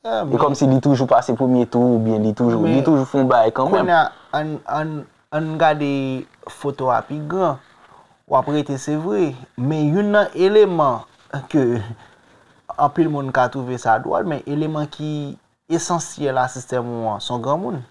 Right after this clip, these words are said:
Speaker 1: Devan, eleman ki relye tout moun yo, menm lè ke nan final la nou wè ke msye soti Giroud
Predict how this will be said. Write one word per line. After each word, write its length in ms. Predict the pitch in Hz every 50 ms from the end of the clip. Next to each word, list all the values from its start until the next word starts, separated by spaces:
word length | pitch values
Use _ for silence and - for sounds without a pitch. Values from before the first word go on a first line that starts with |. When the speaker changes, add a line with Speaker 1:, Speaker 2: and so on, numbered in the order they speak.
| _ _ _ _ _ _ _ _ _ _ _ _ _ _ _ _ _ _ _ -
Speaker 1:
Devan, 680 | 113 131 139 139 143 131 117 143 156 185 190 160 131 - _ - - _ _ _ _ _ _ _ _ _ _ _ -
eleman 360 | 139 143 147 160 156 156 151 147
ki 100 | - 156
relye 480 | 147 147 160 160 151 147 147 139 139 -
tout 180 | - 151 143 - _ _ _ -
moun 300 | 127 123 131 135 139 156
yo, 120 | 185 190 143
menm 220 | 135 151 160 156 147
lè 80 | 139
ke 100 | - 143
nan 140 | 135 135 131
final 280 | - - 143 135 127 123
la 80 | 123 120
nou 180 | 123 131 127 123
wè 60 | 120
ke 100 | - 123 117
msye 160 | - - -
soti 260 | 123 120 - - 123
Giroud 400 | 113 113 120 123 117 117 117 113